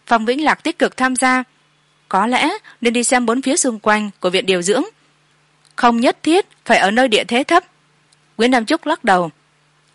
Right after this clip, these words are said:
"Có thể nó nằm trong một căn phòng nào đó. Dù sao, đây đâu phải thế giới thực. Không phải tất cả mọi thứ đều tuân theo quy tắc kiến trúc. Chúng ta tới vị trí đường hầm tồn tại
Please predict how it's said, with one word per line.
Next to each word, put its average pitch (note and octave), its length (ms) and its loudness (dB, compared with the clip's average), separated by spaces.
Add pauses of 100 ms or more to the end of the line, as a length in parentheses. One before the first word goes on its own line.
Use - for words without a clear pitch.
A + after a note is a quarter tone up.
(140)
"Có D4 140 4
thể A3 120 0
nó C4 120 2
nằm G#3 220 -2
trong B3+ 220 0
một E3+ 140 -2
căn C4 180 0
phòng F3 260 0
nào F3 120 0
đó. G3 300 -2 (640)
Dù A3 200 2
sao, C4 420 0 (160)
đây A3+ 120 0
đâu B3 100 2
phải F#3+ 200 2
thế C4 140 0
giới C#4+ 200 0
thực. A#3 240 0 (760)
Không D4 160 2
phải A3+ 120 2
tất D#4 200 -2
cả G3+ 100 4
mọi F3+ 200 2
thứ C#4 320 -2 (220)
đều F3 120 0
tuân B3 180 0
theo B3+ 140 2
quy A#3+ 180 -2
tắc - 200 -4
kiến B3+ 200 -2
trúc. F#4+ 180 0 (960)
Chúng B3+ 180 -2
ta A#3+ 180 4
tới D4 140 0
vị C4 120 -2
trí A3+ 200 -2
đường F#3 220 0
hầm F3 200 -6
tồn F3 220 -6
tại E3+ 260 0